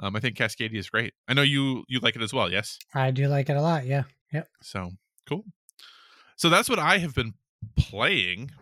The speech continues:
Speaker 1: as I
Speaker 2: <laughs>
Speaker 1: knock my microphone stuff around. Uh, so with that, Josh, you know, we're gonna do things a little bit different today. We're already, you know, over an hour into the episode.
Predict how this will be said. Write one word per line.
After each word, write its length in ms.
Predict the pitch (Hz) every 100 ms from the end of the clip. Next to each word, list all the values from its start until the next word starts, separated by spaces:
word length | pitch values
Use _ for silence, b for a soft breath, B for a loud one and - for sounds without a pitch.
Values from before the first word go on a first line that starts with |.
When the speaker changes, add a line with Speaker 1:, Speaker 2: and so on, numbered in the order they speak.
| -
Speaker 1:
as 80 | 127
I 140 | 92 175
Speaker 2:
<laughs> 80 | -
Speaker 1:
knock 320 | 110 98 -
my 100 | 98
microphone 440 | 101 98 110 104
stuff 220 | 98 110 101
around. 320 | 104 123 - B B B B B
Uh, 680 | 127 117 117 113 110 107 107
so 120 | 107
with 80 | 175
that, 180 | 240 247
Josh, 280 | 220 214 -
you 60 |
know, 120 | 165 151
we're 120 | 175
gonna 100 | 214
do 100 | 185
things 160 | 185 147
a 40 |
little 100 | 160
bit 100 | 156
different 240 | 156 143
today. 220 | 131 120 175
We're 120 | 143
already, 180 | 107 104
you 120 | 95
know, 140 | 98
over 200 | 98 98
an 80 | 95
hour 200 | 92 95
into 140 | 92 98
the 120 | 98
episode. 380 | - - 147